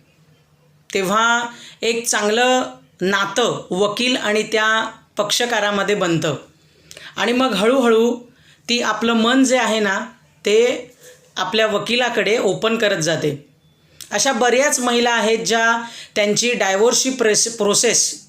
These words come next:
अगदी कंप्लीट होईपर्यंत एक वकिलाला एक आपला आधार समजतात. अ,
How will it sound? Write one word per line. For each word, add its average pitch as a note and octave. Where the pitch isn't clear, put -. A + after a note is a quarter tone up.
अगदी G3
कंप्लीट A#3
होईपर्यंत G#3+
एक A#3+
वकिलाला A3+
एक A3+
आपला A3+
आधार G3
समजतात. F3+
अ, G#3